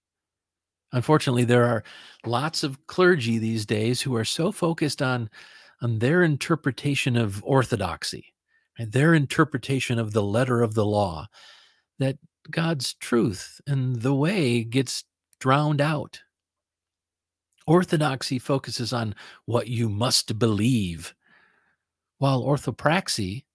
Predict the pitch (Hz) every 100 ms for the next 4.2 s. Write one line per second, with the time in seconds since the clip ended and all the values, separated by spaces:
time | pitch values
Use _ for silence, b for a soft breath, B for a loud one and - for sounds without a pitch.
0 | _ _ - 135 139 - 127 135 127 120
1 | - - 131 143 156 151 - 127 123 139
2 | 214 - - _ _ _ _ _ - 156
3 | 160 165 - 147 147 143 131 127 185 156
4 | -